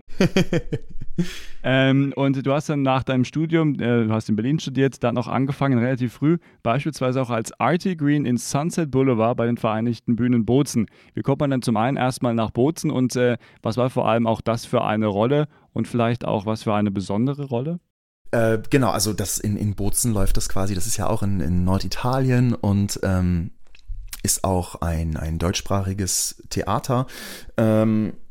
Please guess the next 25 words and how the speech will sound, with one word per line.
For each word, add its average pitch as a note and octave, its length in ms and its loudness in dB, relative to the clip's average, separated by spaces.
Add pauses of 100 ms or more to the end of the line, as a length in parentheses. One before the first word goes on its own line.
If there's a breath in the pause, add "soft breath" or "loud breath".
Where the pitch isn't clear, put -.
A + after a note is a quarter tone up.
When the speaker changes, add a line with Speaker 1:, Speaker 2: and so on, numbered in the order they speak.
(220)
Speaker 1:
also F#2 180 -2
zum E2 180 -2
Teil G#2+ 260 2
deutschsprachig, F#2+ 500 0
natürlich F#2+ 260 -4
auch D#2 60 -4
englischsprachig. G2 880 -2
In D#2+ 160 2
Englisch F#2 500 0
wird F2+ 180 -2
auch F2+ 280 -2
teilweise F#2 500 -2
was F2 140 -4
aufgeführt. - 460 -2 (340 loud breath)
Also F2 160 -2
die G2 80 2
sind F#2+ 200 2
da F#2+ 100 2
sehr, F#2+ 580 2
ähm, F2 580 0
sprachenaffin F#2 720 -2
und E2+ 100 0
inklusiv. F2+ 480 -4 (480 loud breath)
Und, F#2+ 680 4
ähm, F2+ 560 0